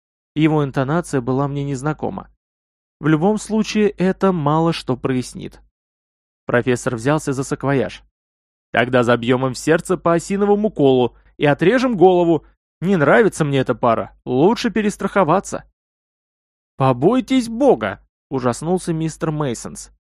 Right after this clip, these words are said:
«Имейте уважение к мёртвым, сэр. Что бы сказали их родственники из Годрикс-Холлоу, будь они здесь?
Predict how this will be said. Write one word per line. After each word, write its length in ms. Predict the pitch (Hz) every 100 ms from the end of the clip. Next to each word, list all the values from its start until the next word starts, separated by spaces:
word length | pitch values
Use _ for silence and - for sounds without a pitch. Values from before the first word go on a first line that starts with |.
| _ _ -
«Имейте 400 | 165 165 175 202
уважение 400 | 202 196 220 226
к 60 |
мёртвым, 460 | 233 262 170 123 120
сэр. 320 | - 156 - - _ _ _ _
Что 240 | - - 285
бы 100 | 175
сказали 420 | - 170 180 147
их 140 | 143
родственники 580 | 185 277 - 196 156 156
из 140 | 151 139
Годрикс-Холлоу, 920 | 202 160 143 - - 311 294 151 117
будь 280 | 151 269
они 220 | 262 254 214
здесь? 460 | 143 113 92 -